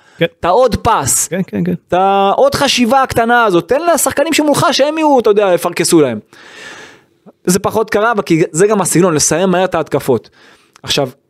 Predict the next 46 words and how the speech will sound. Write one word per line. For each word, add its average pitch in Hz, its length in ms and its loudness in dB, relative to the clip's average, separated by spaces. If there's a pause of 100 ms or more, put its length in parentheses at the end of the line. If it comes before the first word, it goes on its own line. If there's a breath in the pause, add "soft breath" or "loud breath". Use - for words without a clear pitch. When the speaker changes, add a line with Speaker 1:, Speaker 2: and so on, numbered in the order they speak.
(220)
Speaker 2:
יש 170 100 2
דבר 165 200 0
חשוב 175 280 0
בלסיים 165 240 0
את 143 60 -4
ההתקפות, 151 360 -2
אני 139 140 0
גם 139 180 0
אגע 147 260 0
בזה, 208 300 2
וזה 156 220 2
גם 165 120 0
מה 160 60 -2
שדרך 143 460 2
אגב, 147 260 0 (240)
ייצר 180 400 0
לך 170 260 0
לא 165 100 2
מעט 165 220 -2
מצבים 147 360 0
בחצי 139 340 0
השני. 117 280 -2 (640 loud breath)
אה, 127 420 0 (200)
עכשיו, 131 260 -6 (140)
בדקות 143 400 -2
הללו 220 240 0
הורגש 160 500 0
מאוד 175 360 2 (280)
את, 143 80 -10 (440)
את - 220 -8
הסיטואציה 147 600 -2
שהמגנים 135 600 0
שלך 175 260 -2
לא 160 120 4
יוצאים 175 280 0
קדימה, 156 280 0
איפה 160 140 -2
שאמור 160 260 0
להיות 160 100 2
לך 147 200 -2
יתרון, 185 480 0 (320 soft breath)
וזה 135 580 2
פגע 175 240 -2
בך 180 160 -2
לא 170 120 -2
מעט, 208 160 0